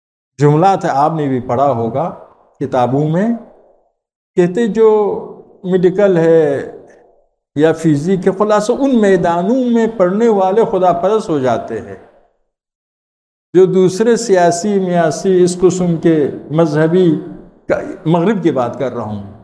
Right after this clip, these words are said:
कॉलेज, यूनिवर्सिटी में रिसर्च करने वाले ज़्यादातर मुनकिर खुदा हो जाते हैं,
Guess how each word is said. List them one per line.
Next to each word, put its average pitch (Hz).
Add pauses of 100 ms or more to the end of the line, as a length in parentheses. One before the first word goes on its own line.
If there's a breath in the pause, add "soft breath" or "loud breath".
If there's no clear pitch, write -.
(420)
कॉलेज, 170
यूनिवर्सिटी 170
में 180
रिसर्च 185
करने 185
वाले 175
ज़्यादातर 180
मुनकिर 180
खुदा 131
हो 113
जाते 101
हैं, 101